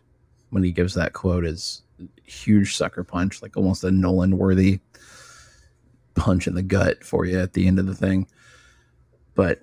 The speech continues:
yeah, yeah, the, just the people talking about what it was like for the, the explosion to happen, and then hearing those, those quotes about the test,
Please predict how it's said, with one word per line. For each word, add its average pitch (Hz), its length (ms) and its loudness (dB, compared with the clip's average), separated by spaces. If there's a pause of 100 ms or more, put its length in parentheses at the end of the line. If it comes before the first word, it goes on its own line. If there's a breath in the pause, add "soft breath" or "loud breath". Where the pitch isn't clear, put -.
(200)
yeah, - 260 -8
yeah, - 320 -14
the, 104 200 2
just - 360 -2
the 104 140 2
people 110 600 2
talking 104 520 0
about 101 360 2
what 101 160 2
it 98 100 2
was 104 180 2
like 101 400 2
for 98 420 2
the, 95 520 0 (1160)
the 104 160 2
explosion 101 580 2
to 104 80 4
happen, 98 500 2
and 98 260 4
then 98 460 2 (1800)
hearing 113 540 2
those, 101 640 -2
those 98 280 2
quotes 95 440 0
about 95 460 -4
the 92 100 0
test, - 720 -2